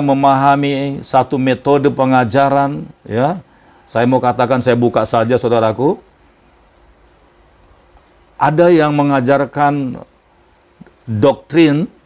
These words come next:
atau metode firman Tuhan, yaitu doktrin Trinitas. Ada lagi hamba-hamba Tuhan lain yang percaya dan kemudian mengajarkan doktrin yang namanya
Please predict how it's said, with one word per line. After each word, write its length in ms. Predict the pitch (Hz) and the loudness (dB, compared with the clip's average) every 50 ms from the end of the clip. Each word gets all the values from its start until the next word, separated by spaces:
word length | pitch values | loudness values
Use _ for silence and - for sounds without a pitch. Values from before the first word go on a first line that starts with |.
| - - - | -20 -8 -6
atau 240 | 123 123 - 143 127 | -6 -4 -2 -2 0
metode 400 | 131 127 113 - 147 143 143 139 143 107 | 0 0 0 2 0 2 2 0 0 0
firman 400 | 135 139 131 135 131 127 127 135 | 0 0 2 0 0 0 0 0
Tuhan, 560 | 151 151 147 143 147 147 143 139 135 - - - _ _ _ _ _ _ _ _ _ _ _ _ - | 0 0 2 2 2 0 0 -2 -6 -10 -12 -18 _ _ _ _ _ _ _ _ _ _ _ _ 0
yaitu 400 | 113 127 123 127 131 113 - 139 | 0 2 2 2 0 0 -2 0
doktrin 480 | 123 123 123 110 - - 131 135 131 123 | 0 0 0 0 -2 -4 -4 -2 -2 -4
Trinitas. 880 | - 117 123 120 120 120 - 123 107 104 - - - - - - - _ _ _ _ _ _ _ _ _ _ _ _ _ _ _ _ _ _ | -2 -2 -2 0 0 0 0 -2 -2 -2 -6 -10 -14 -14 -18 -20 -20 _ _ _ _ _ _ _ _ _ _ _ _ _ _ _ _ _ _
Ada 240 | _ - 139 143 156 | _ -4 0 2 2
lagi 320 | 156 160 165 170 170 170 160 | 2 2 2 2 4 4 4
hamba-hamba 480 | 156 165 160 160 147 151 151 147 147 | 4 2 2 0 0 0 0 -2 -2
Tuhan 320 | 131 - 151 139 143 147 151 | -2 -2 -2 -2 -2 0 0
lain 480 | 147 147 147 147 151 151 151 147 131 | 0 0 2 2 0 0 -2 -2 -2
yang 160 | 135 135 127 | -2 -2 -2
percaya 800 | 123 - 131 - - 139 127 127 135 139 139 143 139 139 143 - - - | -2 -4 -6 -4 -2 -2 0 2 2 2 2 2 0 -2 -4 -8 -10 -4
dan 160 | 117 123 123 | -2 -2 0
kemudian 400 | 120 131 123 127 131 135 139 139 | 0 0 0 2 2 2 2 2
mengajarkan 880 | 135 131 123 123 120 113 110 123 120 120 131 131 131 127 123 123 117 117 | 2 0 0 0 0 2 2 0 0 0 0 -2 -2 -2 -4 -4 -2 -2
doktrin 640 | 120 120 110 - - 123 127 123 120 117 113 117 - _ _ _ _ _ _ _ _ _ _ _ _ _ _ _ _ _ _ _ _ _ _ _ _ _ _ _ _ _ _ _ _ _ _ _ _ _ - | -2 -2 -2 -4 -4 -2 -2 -2 -2 -4 -6 -8 -14 _ _ _ _ _ _ _ _ _ _ _ _ _ _ _ _ _ _ _ _ _ _ _ _ _ _ _ _ _ _ _ _ _ _ _ _ _ -10
yang 240 | - 104 117 120 123 | -4 -2 0 2 2
namanya 800 | 123 123 120 120 123 123 123 123 123 123 123 123 117 113 113 | 2 2 2 2 2 2 2 2 2 2 2 0 0 -2 -6